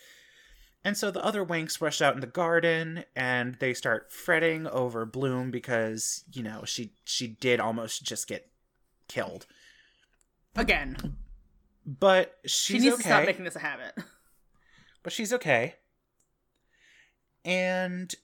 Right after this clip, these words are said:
Speaker 1: uh, then Bloom makes her grand entrance into the party, radiant and two thousand four fashionable.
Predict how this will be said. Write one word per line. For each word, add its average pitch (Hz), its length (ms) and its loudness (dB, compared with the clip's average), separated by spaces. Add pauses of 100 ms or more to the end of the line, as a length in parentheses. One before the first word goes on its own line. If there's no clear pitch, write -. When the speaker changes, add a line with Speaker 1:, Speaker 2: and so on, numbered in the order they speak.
Speaker 1:
uh, 156 280 0
then 156 460 -2
Bloom 165 260 -2
makes 175 220 -6
her 196 80 -2
grand 170 480 -4
entrance 190 560 -6
into 196 260 -6
the 196 80 -8
party, 190 440 0
radiant 190 560 -2
and 139 360 -4
two 226 200 -8
thousand 202 440 -4
four 180 240 0
fashionable. - 840 -6